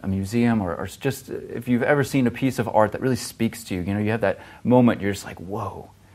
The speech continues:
You kinda have to sit down for a minute and just take it in. Imagine this big, wonderful, the most beautiful piece of art you can think of. And then sitting next to you on the bench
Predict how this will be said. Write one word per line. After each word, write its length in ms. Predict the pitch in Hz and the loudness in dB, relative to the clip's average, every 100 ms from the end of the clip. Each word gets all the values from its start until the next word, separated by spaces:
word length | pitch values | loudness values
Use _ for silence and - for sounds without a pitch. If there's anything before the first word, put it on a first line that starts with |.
| _ | _
You 40 | - | -2
kinda 180 | 117 | 2
have 120 | 110 107 | 2 0
to 80 | |
sit 240 | 107 - - | -2 -4 4
down 280 | 110 107 107 | 4 4 0
for 120 | 98 | -6
a 40 | |
minute 240 | 87 82 - - - - - _ | -8 -10 -16 -20 -20 -20 -20 _
and 100 | 98 | -10
just 320 | 107 104 - - _ | -8 -10 -16 -20 _
take 260 | - 123 | -6 -2
it 80 | 104 | 0
in. 260 | 101 92 85 - - - - _ _ _ _ _ | 2 0 -2 -12 -20 -20 -20 _ _ _ _ _
Imagine 320 | - 120 131 117 | -6 -4 -2 -2
this 140 | 104 | -4
big, 680 | 110 - 131 131 117 - - | -10 -4 0 2 0 -6 -18
wonderful, 800 | - 98 98 127 110 - 87 80 - | -12 -6 0 2 0 -2 -8 -10 -6
the 80 | |
most 240 | 101 123 123 | 0 0 -2
beautiful 380 | - 156 147 127 | -6 -6 -6 -8
piece 220 | 127 - | -10 -10
of 80 | 104 | -4
art 240 | 117 117 | -2 -2
you 80 | 113 | -2
can 160 | 104 | -2
think 340 | 98 - 147 139 | -6 -4 -4 -4
of. 160 | 85 85 - - - | -8 -10 -16 -20 -6
And 100 | 127 | 2
then 300 | 143 143 123 - - - | 4 2 0 -12 -20 -18
sitting 400 | - 160 160 139 | 0 2 4 2
next 280 | 143 - - | 2 -2 -4
to 60 | |
you 120 | 127 | 0
on 120 | 123 120 | 4 4
the 60 | |
bench 440 | 107 120 120 - | 4 4 2 -2